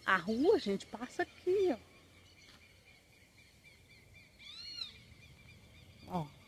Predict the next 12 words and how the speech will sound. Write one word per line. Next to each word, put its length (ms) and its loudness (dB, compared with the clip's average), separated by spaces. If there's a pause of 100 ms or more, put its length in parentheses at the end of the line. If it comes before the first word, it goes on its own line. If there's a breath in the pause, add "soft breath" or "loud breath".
(680)
Acho 100 -16
que 80 -10
é 40 2
ma-, 380 8
maritaca. 840 8
As 1000 -4
maritacas 720 0
estão 240 2
passando. 720 8 (1700)
Olha 340 -14 (120)
só, 100 -12 (240)
gente. 140 -4